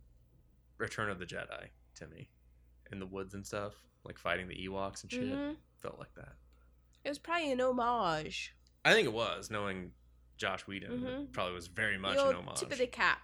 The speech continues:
Speaker 1: He's just like, "I can make fucking Star Wars <laughs> right here.
Speaker 2: Mm-hmm.
Speaker 1: Fuck yeah, let's do it, guys." And they're like, "Oh, okay,
Speaker 2: Fuck you,
Speaker 1: cool."
Speaker 2: J J.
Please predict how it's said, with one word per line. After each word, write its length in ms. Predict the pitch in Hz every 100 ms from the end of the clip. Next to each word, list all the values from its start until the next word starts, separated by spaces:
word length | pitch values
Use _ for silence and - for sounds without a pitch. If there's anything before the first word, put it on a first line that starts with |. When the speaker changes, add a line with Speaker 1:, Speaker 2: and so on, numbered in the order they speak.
| -
Speaker 1:
He's 100 | 123
just 180 | 107 98
like, 120 | 95 -
"I 40 | 139
can 120 | 104
make 200 | 104 -
fucking 260 | - 110
Star 240 | - - -
Wars 200 | - -
<laughs> 0 |
right 160 | 139 -
here. 260 | - - - -
Speaker 2:
Mm-hmm. 180 | 220 220
Speaker 1:
Fuck 220 | 233 269
yeah, 140 | 226
let's 220 | 147 170 -
do 160 | 269
it, 100 | 196
guys." 420 | 160 - 240 - - - - - 123
And 60 |
they're 100 | 123
like, 180 | 95 98 165
"Oh, 100 | 190 120 110
okay, 160 | - 494
Speaker 2:
Fuck 200 | - 480
you, 60 |
Speaker 1:
cool." 80 | 392
Speaker 2:
J 220 | 330 302
J. 400 | 269 277 262 277